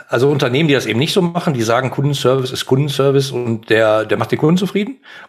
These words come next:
Und es gibt zusätzlich noch Vertrieb, mit denen wollen wir aber nichts zu tun haben, weil die ziehen den Kunden immer über den Tisch. Das ist schwierig. Äh, ich glaube, das geht Hand in Hand. Und, äh, man kann dem Kunden auch was verkaufen und ihm damit was Gutes tun, weil es löst im Zweifelsfall das Produkt ein Problem, was er noch zusätzlich hatte.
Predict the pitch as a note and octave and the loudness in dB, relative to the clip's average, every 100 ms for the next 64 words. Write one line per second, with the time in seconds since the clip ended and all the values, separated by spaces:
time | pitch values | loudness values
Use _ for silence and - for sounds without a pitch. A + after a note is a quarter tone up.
0 | - A3+ - C#3 F3+ - E3+ F3 F3+ D3+ | -4 -4 -2 -4 -4 -2 0 0 0 -2
1 | D3 C3+ B2+ A#2+ F3 F#3 F3+ C3+ C3 C3+ | -2 -2 -4 -2 -2 -2 0 2 2 2
2 | B2 B2 - G#2+ D#3 D3 C3+ B2 A2 - | 0 -2 -4 -2 0 2 2 2 0 0
3 | C3 A#2 C3 B2+ B2 A#2 G#2+ G2 F#2+ G#3 | 0 0 0 -2 -2 0 2 0 0 -2
4 | - - - - _ - G#2+ G2 G#2+ D3 | -2 -8 -20 -20 _ -4 -2 0 2 2
5 | C4 - - - - - - - B2 C3 | 0 -6 -20 -20 -18 -16 -18 -4 0 0
6 | C3+ - - B2 C3+ G#2+ C3+ C3 B2+ B2+ | -2 -4 0 0 2 -2 -4 -2 -2 -2
7 | - G2 A#2 - - _ - - - _ | -4 -4 -4 -6 -16 _ -20 -20 -20 _
8 | G#2+ A2 A2+ G#2 G#2 - G#2 G2+ C3 C#3+ | -2 0 2 0 0 -4 -6 -2 0 0
9 | - D3 A#2 - A2 A2+ A#2+ C3 F3 C#3+ | 0 0 0 0 -2 0 0 0 -2 -2
10 | C3+ A2+ A2 A2 - D3+ - - C3+ F3+ | 0 0 0 -4 -6 -6 -6 -4 2 2
11 | D#3 - C#3 C3+ A2 B2 - - A#2 - | 2 2 0 -2 -4 0 0 0 -4 0
12 | A#2+ C3+ B2+ A#2 - A#2 B2+ - - F2+ | 0 2 0 0 -2 -4 -4 -8 -12 -6
13 | G#2+ A2+ B2 A#2 G#2+ A2+ A2 A#2+ - C#3+ | -2 2 2 2 2 2 -2 -2 -2 0
14 | G2+ - - E2 | 0 -2 -6 -8